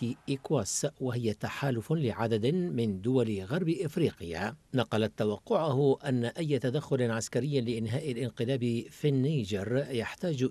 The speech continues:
إلى تحضير يستغرق ستة أشهر، معتبرا القوة العسكرية الاحتياطية التابعة للتحالف قشرة فارغة تحتاج إلى التعبئة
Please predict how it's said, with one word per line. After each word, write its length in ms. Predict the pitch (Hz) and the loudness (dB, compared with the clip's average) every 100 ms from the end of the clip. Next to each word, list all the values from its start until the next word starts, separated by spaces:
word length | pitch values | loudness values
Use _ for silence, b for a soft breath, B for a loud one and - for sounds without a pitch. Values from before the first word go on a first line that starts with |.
| - | 0
إلى 200 | 127 117 | -2 -2
تحضير 640 | - 117 - 107 143 151 | -4 -8 -8 -2 2 2
يستغرق 1120 | 147 143 107 107 - 147 127 127 123 139 135 - | 2 0 0 -4 -4 -2 0 -2 0 2 2 0
ستة 560 | - - - 165 175 - | -12 -12 -2 0 0 -2
أشهر، 580 | 220 - 139 98 82 - - | -6 -2 0 0 -4 -12 -2
معتبرا 640 | 127 107 95 120 107 107 | 0 2 0 0 2 0
القوة 520 | 107 104 110 135 120 110 | 0 0 0 2 2 2
العسكرية 640 | 117 104 - 113 120 117 117 | 0 0 -2 -4 -2 -2 -2
الاحتياطية 840 | 117 - - 117 110 170 135 127 | -6 -6 -2 0 0 0 0 0
التابعة 600 | 131 - 180 202 156 117 110 | -4 -4 0 0 0 0 -2
للتحالف 760 | 120 - 127 143 147 139 - 160 - - - | -4 -4 -2 0 2 0 0 -4 -6 -20 -8
قشرة 720 | 202 - - 175 160 175 175 | -6 -6 -2 -2 -2 -2 -2
فارغة 680 | 151 - 208 135 107 107 101 B B - | -4 -2 0 2 2 2 0 B B -10
تحتاج 460 | - - 123 101 104 101 - | -10 2 2 4 0 -2 0
إلى 100 | 120 | -2
التعبئة 920 | 104 - 92 98 - 117 - 107 | -2 -6 -6 -4 -6 -6 -2 -2